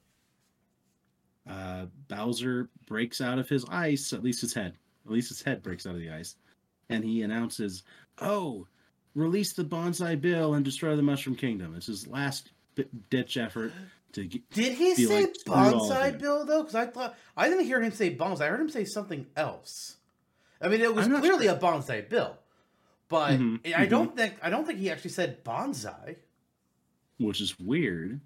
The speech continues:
Speaker 1: but yeah.
Speaker 2: I wonder if they,
Speaker 1: It was
Speaker 2: if they
Speaker 1: some
Speaker 2: changed the name for, like, uh, just, like, a censorship reason or legal or whatever.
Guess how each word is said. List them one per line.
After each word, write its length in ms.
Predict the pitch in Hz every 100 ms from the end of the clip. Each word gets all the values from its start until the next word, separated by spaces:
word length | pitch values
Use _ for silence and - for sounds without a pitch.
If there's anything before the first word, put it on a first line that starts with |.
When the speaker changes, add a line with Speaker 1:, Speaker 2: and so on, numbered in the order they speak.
| _ _ _ -
Speaker 1:
but 260 | 104 98 - _
yeah. 380 | 113 104 85 76 - -
Speaker 2:
I 80 | 151
wonder 200 | 208 277
if 80 | 277
they, 80 |
Speaker 1:
It 60 | 196
was 160 | 185 - -
Speaker 2:
if 80 | 156
they 100 | 139
Speaker 1:
some 60 | 135
Speaker 2:
changed 320 | 180 196 202
the 80 | 165
name 300 | 151 151 160
for, 140 | 156
like, 360 | 147 135 131 - _ _ _ _ _ _ _ _ _
uh, 640 | 127 117 113 107 104 98 95 -
just, 100 | -
like, 140 | 151 135
a 40 |
censorship 720 | - 139 143 143 - 123 - 117
reason 440 | 117 113 - 110
or 140 | 101
legal 320 | 101 113 120 110
or 120 | 95
whatever. 560 | 90 95 92 92 92